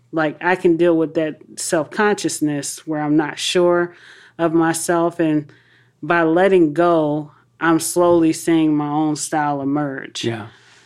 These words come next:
Speaker 1: And, uh, so that's pretty much what I'm going through. And I just wanna be able to work in the style that I have the most fun doing.
Speaker 2: Mm-hmm.
Speaker 1: And sometimes that takes time to build that. So
Speaker 2: Sure.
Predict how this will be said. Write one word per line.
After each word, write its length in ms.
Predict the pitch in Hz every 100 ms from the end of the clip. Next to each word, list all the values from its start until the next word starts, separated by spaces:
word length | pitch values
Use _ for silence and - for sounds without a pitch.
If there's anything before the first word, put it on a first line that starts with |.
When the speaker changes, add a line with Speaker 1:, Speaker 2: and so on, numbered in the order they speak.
| - _ -
Speaker 1:
And, 380 | 151 147 143 147
uh, 440 | 143 143 139 139
so 200 | - 185
that's 220 | 202 226
pretty 240 | - 254 214
much 300 | 196 175 175
what 120 | 170
I'm 200 | 170 160
going 400 | 165 165 160 -
through. 460 | 165 160 160 160 - - - -
And 540 | 165 156 151 147 143 - _ _ _ _ _ _ 180
I 140 | 214
just 220 | 226 220
wanna 240 | 196 185 175
be 220 | 170 175
able 140 | 165
to 60 | 156
work 300 | 151 165 160
in 80 | 151
the 60 |
style 420 | 143 - 156 151 147
that 100 | 147
I 160 | 147
have 240 | 160 147 143
the 80 |
most 340 | 143 143 139 -
fun 320 | 151 143 135
doing. 420 | 143 139 147 165 _ _ _ _
Speaker 2:
Mm-hmm. 380 | 113 107 143 143
Speaker 1:
And 480 | 151 147 147 143 -
sometimes 420 | 156 151 165 160
that 180 | 165 165
takes 260 | 175 165 -
time 320 | 185 175 175
to 60 |
build 380 | 160 160 254 -
that. 380 | 131 131 - -
So 140 | -
Speaker 2:
Sure. 320 | 135 147 127